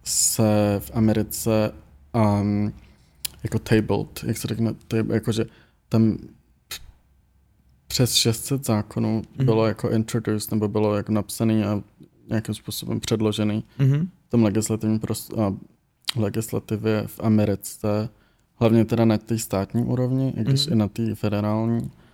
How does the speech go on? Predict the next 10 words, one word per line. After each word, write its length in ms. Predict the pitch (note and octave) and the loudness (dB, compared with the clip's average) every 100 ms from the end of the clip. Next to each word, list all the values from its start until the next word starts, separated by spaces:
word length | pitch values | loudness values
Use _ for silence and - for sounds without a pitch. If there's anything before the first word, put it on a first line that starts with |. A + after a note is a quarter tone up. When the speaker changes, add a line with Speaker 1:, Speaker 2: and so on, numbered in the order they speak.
| _ _ _ _ _ | _ _ _ _ _
Speaker 1:
A 540 | A#2 A2+ A2 G#2+ G#2 G#2 - _ _ _ _ - | 4 6 6 4 2 -2 -12 _ _ _ _ 0
hodně 440 | A2 G#2+ A#2+ C3 | 2 4 4 4
z 100 | - | 2
nich 300 | A#2 G#2+ - | 2 2 -2
jako 220 | A#2 B2 | -6 -6
kopírujou 560 | - A2+ A#2 A2+ A2+ A2 | -4 -2 0 2 4 2
třeba 300 | - A2+ A2+ | -2 -2 0
ten 160 | A#2+ | 2
maďarský 500 | A#2 A2+ A2+ - - | 2 2 -2 -4 -4
zákon. 500 | A#2 A2+ A2 - B2+ | -2 -2 -2 -10 -12